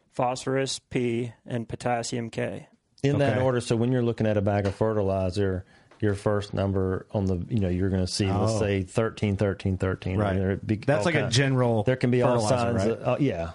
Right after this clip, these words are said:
Speaker 2: you know,
Speaker 3: Okay.
Speaker 2: triple ten, everybody knows ten, ten, ten, you know, that's your grandma's garden fertilizer, if you will, you know, but,
Speaker 3: Uh-huh.
Speaker 2: uh, and it works. I mean, you just, um, but, um, your soil test is gonna tell you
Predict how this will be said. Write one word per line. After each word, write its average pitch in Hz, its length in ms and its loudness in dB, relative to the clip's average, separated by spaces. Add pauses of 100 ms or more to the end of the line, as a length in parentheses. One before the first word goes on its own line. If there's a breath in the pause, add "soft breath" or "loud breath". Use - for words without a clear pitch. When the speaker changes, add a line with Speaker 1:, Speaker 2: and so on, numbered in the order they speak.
Speaker 2:
you 127 120 0
know, 104 140 2
Speaker 3:
Okay. 110 100 2
Speaker 2:
triple 131 240 2
ten, 123 260 2
everybody 120 380 2
knows 113 240 0
ten, 117 180 2
ten, 110 240 0
ten, 104 360 2
you 98 100 2
know, 95 100 2
that's 101 240 0
your 101 260 2 (1120 loud breath)
grandma's 110 640 2
garden 107 680 0 (220)
fertilizer, 95 640 0
if 90 140 -2
you 95 100 0
will, 95 280 0
you 107 140 0
know, 98 220 2
but, 104 320 0
Speaker 3:
Uh-huh. 98 180 2
Speaker 2:
uh, 92 80 -2
and 117 120 2
it 139 80 0
works. 120 360 -2
I 117 60 2
mean, 101 280 2
you 101 140 0
just, 98 300 -2
um, 92 460 0
but, 95 160 -2 (760 loud breath)
um, 90 600 0 (400)
your 101 720 2
soil 139 280 0
test 117 400 0
is 98 100 0
gonna 101 240 0
tell 104 260 0
you 98 440 2